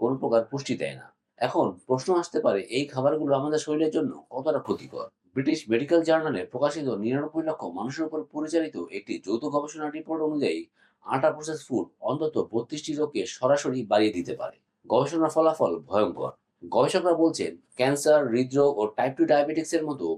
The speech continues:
ভয়ঙ্কর ব্যাধি এই খাবারের সাথে সরাসরি যুক্ত। এসব খাবার কার্ডিওভাস্কুলার রোগের মৃত্যুর ঝুঁকি পঞ্চাশ শতাংশ পর্যন্ত বাড়িয়ে দেয়। একই সঙ্গে এটি দুশ্চিন্তা ও বিষণ্ণতার ঝুঁকি আটচল্লিশ থেকে তেপ্পান্ন পার্সেন্ট পর্যন্ত বাড়িয়ে দিতে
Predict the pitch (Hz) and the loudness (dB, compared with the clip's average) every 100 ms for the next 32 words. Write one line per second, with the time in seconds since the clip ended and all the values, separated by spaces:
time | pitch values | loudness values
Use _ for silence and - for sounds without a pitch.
0 | _ - 113 143 151 143 120 135 110 82 | _ 0 0 2 0 0 4 2 0 -10
1 | _ - 131 143 135 151 151 104 80 - | _ -6 -6 -2 0 0 -2 -10 -8 -8
2 | 131 139 135 120 90 78 _ _ _ 113 | 2 2 4 0 0 -8 _ _ _ -2
3 | 165 165 175 156 92 95 117 151 147 143 | 2 2 2 4 4 2 0 2 2 2
4 | 143 160 156 143 151 143 - 87 123 - | 2 2 2 4 4 4 0 -2 -4 -2
5 | 311 135 139 95 - 120 131 151 151 143 | -2 -2 -4 -4 -4 -6 -4 -2 -2 -2
6 | 139 143 139 139 101 101 90 - - _ | -6 -6 -4 -4 0 0 0 -4 -14 _
7 | _ 117 127 180 165 202 92 110 131 107 | _ -2 -2 0 0 0 -4 -4 -2 -2
8 | 98 113 160 156 139 107 104 156 151 151 | -2 -6 -6 0 2 2 -2 -4 -4 0
9 | 156 135 156 95 - 110 - 156 147 123 | 0 0 -8 -8 -8 -8 -4 -4 -4 -6
10 | 110 101 123 - 156 147 151 - 156 156 | -4 -4 -6 -6 -4 -4 -6 -6 -10 -6
11 | 156 135 85 80 107 107 92 82 | -6 -4 -6 0 0 0 -2 -6